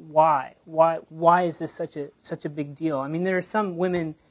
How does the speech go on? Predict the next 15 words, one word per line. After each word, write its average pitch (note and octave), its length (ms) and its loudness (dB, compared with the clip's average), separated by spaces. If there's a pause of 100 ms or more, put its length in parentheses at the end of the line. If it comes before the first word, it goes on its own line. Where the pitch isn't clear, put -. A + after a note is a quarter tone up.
in A3+ 160 6
the G#3+ 60 6
book F#3 180 2
of D#3 100 -6
Judges E3 240 0
that D3+ 140 -2
are D3 60 0
heroes, E3 500 2
such - 180 -16
as C#3 140 -12
Deborah D#3 500 -4
and, D3+ 160 -18
and D3 300 -16
Jael, D#3+ 420 0
and, C3 160 -10